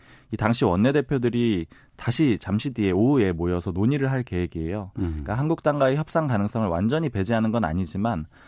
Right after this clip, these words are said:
Speaker 1: 어쨌든 지난 사월처럼 여야가 공조를 해서 한국당 없이 패스트트랙 법안을 표결로 처리할 그런 것들을 추진할 걸로 보입니다.
Speaker 2: 네. 한국당 상황은 어떻습니까?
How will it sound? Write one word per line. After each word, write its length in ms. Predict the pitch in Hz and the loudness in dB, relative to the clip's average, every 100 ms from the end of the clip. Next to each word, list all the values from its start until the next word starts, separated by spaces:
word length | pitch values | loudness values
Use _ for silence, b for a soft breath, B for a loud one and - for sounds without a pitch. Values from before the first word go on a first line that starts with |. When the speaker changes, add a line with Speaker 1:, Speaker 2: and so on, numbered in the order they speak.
| b b | b b
Speaker 1:
어쨌든 420 | 117 165 165 151 | -2 0 -2 -4
지난 320 | - 117 120 | 2 2 2
사월처럼 760 | - 85 104 110 95 104 147 165 _ 90 | 0 -2 0 0 -2 -2 -2 -6 _ -2
여야가 300 | 95 104 101 | 0 0 -2
공조를 560 | - 107 117 135 104 | -2 0 2 2 2
해서 340 | 92 101 107 82 | 0 -4 -6 -6
한국당 580 | - 165 165 - 131 82 | -8 -8 -8 -4 -2 -2
없이 280 | 80 - | -6 -8
패스트트랙 640 | 131 160 - 160 - 127 - | -8 -8 -10 -12 -8 -8 -6
법안을 440 | 87 87 92 139 - b _ | -4 -2 -2 -2 -4 b _
표결로 380 | - 175 180 151 | -8 0 2 2
처리할 400 | - 151 135 85 | -2 -2 0 -2
그런 300 | 82 113 123 | -2 -4 -2
것들을 320 | 101 - 95 | -4 -4 -6
추진할 380 | - - 151 131 | -6 -8 -2 -2
걸로 260 | 120 87 80 | 0 -4 0
보입니다. 520 | 110 104 85 65 73 | 0 0 -2 -6 -6
Speaker 2:
네. 400 | 92 87 78 87 127 165 B B B B B B | -2 -2 -4 -6 -6 -8 B B B B B B
한국당 680 | - 180 254 254 - - 214 | -2 4 4 4 0 0 2
상황은 320 | - 185 175 | 2 2 2
어떻습니까? 760 | 175 135 131 151 156 - 131 | 2 0 -2 0 0 0 -6